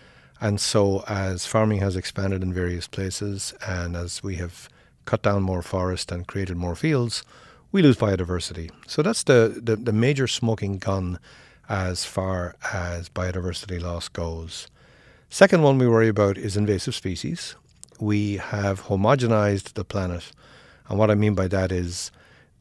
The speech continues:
the fauna and the flora in North America becomes more similar to the fauna and the flora in Europe because we brought in a whole bunch of species from that location. We brought species in from Asia.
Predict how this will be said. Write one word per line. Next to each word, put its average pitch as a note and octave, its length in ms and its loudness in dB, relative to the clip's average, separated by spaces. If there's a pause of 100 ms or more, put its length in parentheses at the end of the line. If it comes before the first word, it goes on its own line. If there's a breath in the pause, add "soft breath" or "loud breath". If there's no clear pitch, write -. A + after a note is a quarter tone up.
the F#2 600 -2
fauna G2+ 560 2
and G2+ 120 -2
the F#2 60 -6
flora F#2+ 640 -2 (120)
in F#2+ 120 -2
North F#2+ 240 -2
America B2 480 4
becomes G2 420 -2
more F#2+ 180 0
similar G2 500 0
to G2 200 -4
the F2 100 -6
fauna G2 340 -2
and F2+ 140 -6
the F2+ 60 -8
flora F#2+ 360 -2
in F2+ 140 -4
Europe B2+ 360 2 (400 loud breath)
because G2+ 320 -2
we G#2 80 0
brought G2 280 0
in F#2+ 220 0
a - 60 -6
whole F2+ 240 -2
bunch F#2 380 -4
of F#2+ 360 -6
species - 640 -6
from F#2 260 -4
that F2+ 220 -6
location. F#2+ 560 -4 (420 loud breath)
We G#2 80 -2
brought F#2 240 0
species G2 420 -4
in F#2 120 -2
from F2 180 -8
Asia. F#2 440 -2